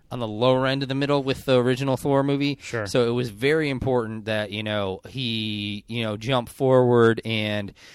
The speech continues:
Speaker 1: really take front stage and, you know, build character in
Speaker 2: Yeah.
Speaker 1: this movie.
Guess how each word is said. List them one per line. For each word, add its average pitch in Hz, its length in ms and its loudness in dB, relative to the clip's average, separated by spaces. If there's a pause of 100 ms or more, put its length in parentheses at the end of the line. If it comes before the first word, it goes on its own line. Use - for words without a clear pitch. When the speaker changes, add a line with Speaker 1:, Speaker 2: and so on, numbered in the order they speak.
(160)
Speaker 1:
really 113 760 0 (100)
take 123 260 -2
front 110 280 -4
stage 104 560 -4
and, 92 420 -6
you 104 120 -8
know, 95 80 -6
build 113 440 2
character 101 560 -6 (360)
in 120 140 -6
Speaker 2:
Yeah. 98 140 -8
Speaker 1:
this 90 100 -12
movie. 85 360 -10